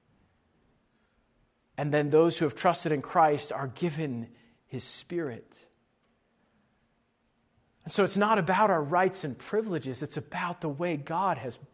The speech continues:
blessed us. And so then with gratitude at the kindness of God, we, we lay it all at the feet of Jesus and say, "Yes, Lord,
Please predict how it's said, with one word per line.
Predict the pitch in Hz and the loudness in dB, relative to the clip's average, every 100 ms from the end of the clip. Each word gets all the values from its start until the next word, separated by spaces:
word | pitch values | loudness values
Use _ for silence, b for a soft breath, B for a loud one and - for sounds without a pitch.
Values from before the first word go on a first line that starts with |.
| - | -16
blessed | 160 202 269 - - | -8 -6 -6 -8 -14
us. | - - - - _ _ _ _ _ _ _ b b b b - | -20 -20 -20 -20 _ _ _ _ _ _ _ b b b b -2
And | 208 | 6
so | 233 | 8
then | 208 233 | 10 10
with | 240 208 | 10 8
gratitude | - 180 202 254 285 233 - 190 160 | 6 8 10 10 10 6 4 4 4
at | 170 | 2
the | 175 | -2
kindness | - 214 247 247 214 180 | 0 2 2 2 2 0
of | 147 135 | -2 0
God, | 208 254 240 196 151 | 2 6 4 4 2
we, | 170 160 B B B B B _ | 0 0 B B B B B _
we | 190 | 4
lay | 185 220 208 | 8 10 10
it | |
all | 190 220 254 220 | 12 12 12 12
at | 180 | 10
the | 175 | 6
feet | - 220 202 | 2 4 4
of | 151 | 4
Jesus | 156 233 254 208 160 - - | 2 2 2 0 -4 -6 -6
and | 151 | -6
say, | - 156 | -4 -4
"Yes, | 156 208 - - | -2 -4 -4 -4
Lord, | 190 254 214 120 110 | -2 0 -2 -6 -10